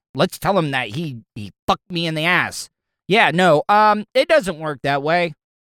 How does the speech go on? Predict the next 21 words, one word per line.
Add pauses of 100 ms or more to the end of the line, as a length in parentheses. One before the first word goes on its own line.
(100)
I
mean,
you
gotta
be
able
to
have
some
proof.
You,
you
really,
really
do (540)
to
be
able
to
come
forward.